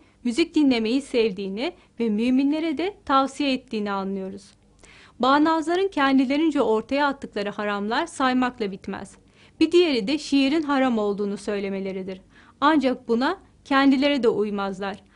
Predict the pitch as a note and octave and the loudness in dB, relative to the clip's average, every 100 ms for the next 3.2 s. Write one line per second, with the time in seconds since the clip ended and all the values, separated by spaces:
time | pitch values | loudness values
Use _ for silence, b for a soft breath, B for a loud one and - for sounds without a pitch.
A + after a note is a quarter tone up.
0 | b C#4+ C#4+ B3+ A#3+ C4 B3+ B3 A#3+ C4 | b -4 -2 -2 0 -2 -2 -2 -2 0
1 | C#4 D4 D4 - C#4 C#4+ D4 D4 A#3 G3+ | 0 -2 -6 -6 -8 -4 -2 -2 -2 -6
2 | G#3+ A3 D4 D4 B3+ A#3+ G3+ G3 G3 G3 | -4 -2 -4 -4 -2 -2 -4 -6 -8 -8
3 | - | -10